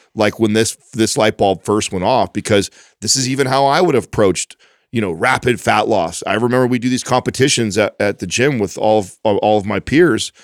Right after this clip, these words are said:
and my staff. And, uh, almost every young trainer did it the same way too, where they were just like, "All right, we got a, a four week or a six week challenge, like ramp up the, the burn."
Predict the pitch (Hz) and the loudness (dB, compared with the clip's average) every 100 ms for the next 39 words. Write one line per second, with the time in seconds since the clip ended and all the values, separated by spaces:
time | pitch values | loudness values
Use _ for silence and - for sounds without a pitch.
0 | _ 110 98 104 - 185 185 107 - _ | _ -8 -4 -4 0 2 2 0 -8 _
1 | _ _ _ _ _ - 139 131 123 123 | _ _ _ _ _ -4 0 2 2 0
2 | 113 117 110 - 120 139 127 170 139 139 | 0 0 -2 0 2 2 0 -2 0 0
3 | 139 120 117 131 131 131 156 135 131 92 | 0 0 0 0 0 0 2 2 0 0
4 | 113 117 120 - 131 127 131 - 226 135 | -2 -2 -4 0 0 2 0 2 0 0
5 | 113 113 113 113 117 113 123 151 131 - | 0 2 2 0 -4 -2 2 2 0 -4
6 | - - 127 127 120 127 113 151 147 143 | -14 -2 0 2 0 -2 -2 2 4 4
7 | 147 - 113 - - 139 131 151 156 131 | 2 0 -2 -2 -2 -4 -2 2 2 2
8 | 123 120 - _ - - - 113 - 113 | 0 -4 -10 _ -20 -16 -4 -4 -4 -10
9 | 110 139 143 - 147 151 127 135 123 120 | -2 0 2 2 2 2 0 0 -2 -4
10 | 127 104 160 185 117 | -2 2 2 2 0